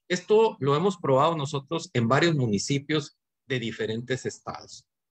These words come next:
tamaños grandes, medianos y pequeños, y esta, estos, eh, diseño de procesos es compatible. Claro,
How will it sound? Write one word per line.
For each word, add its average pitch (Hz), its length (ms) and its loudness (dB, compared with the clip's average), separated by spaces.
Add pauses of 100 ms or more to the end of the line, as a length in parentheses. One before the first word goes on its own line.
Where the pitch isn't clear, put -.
(180)
tamaños 120 520 -4
grandes, 175 420 2
medianos 110 540 -4
y 135 60 -8
pequeños, 185 600 -6 (400)
y 147 200 -4
esta, 170 640 -2
estos, 127 680 -4
eh, 101 220 2
diseño 131 420 2
de 139 40 0
procesos 135 680 -4 (280)
es 127 140 -4
compatible. 151 540 -2
Claro, 139 420 -2